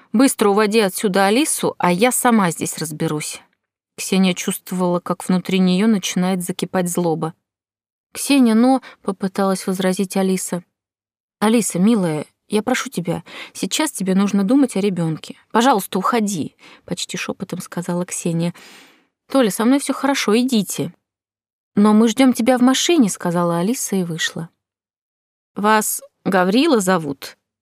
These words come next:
спросил Анатолий у обалдевшего от свалившегося на него счастья горе-журналиста. "Пойдёмте на улицу и договоримся об интервью". Когда квартира опустела,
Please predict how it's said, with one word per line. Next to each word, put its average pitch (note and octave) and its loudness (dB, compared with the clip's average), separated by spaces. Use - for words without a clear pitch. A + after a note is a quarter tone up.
спросил F#3 -2
Анатолий A3+ 0
у F3+ -4
обалдевшего F3+ -2
от F3+ -4
свалившегося G3 -2
на F#3 2
него F#3 2
счастья - -4
горе-журналиста. F#3 -2
"Пойдёмте C#4 2
на A#3+ 4
улицу D4+ -2
и A#3+ -2
договоримся G#3+ 0
об G3+ 0
интервью". F3+ -2
Когда G#3 -2
квартира A3 0
опустела, A3+ -2